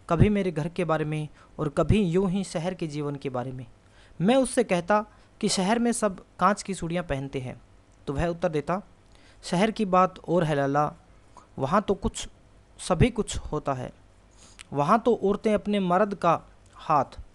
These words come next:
मर्द जो शब्द है ये मर्द से बना है और जैसे ग्रामीण भाषा में इसको मर्द कह दिया। तो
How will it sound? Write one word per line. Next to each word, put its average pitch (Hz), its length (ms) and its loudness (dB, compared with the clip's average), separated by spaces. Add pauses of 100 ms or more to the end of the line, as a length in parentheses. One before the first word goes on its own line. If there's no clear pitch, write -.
(520)
मर्द 185 340 2
जो 226 240 -4
शब्द 170 300 -4
है 175 80 0
ये 226 180 0
मर्द 190 400 2
से 180 200 -4
बना 127 180 -4
है 107 140 -8 (460)
और 147 160 -4
जैसे 165 280 2
ग्रामीण 180 360 2
भाषा 165 300 -2
में 214 180 -2 (300)
इसको 208 400 0 (140)
मर्द 165 440 0
कह 123 180 -6
दिया। 110 300 -10 (1700)
तो 220 220 2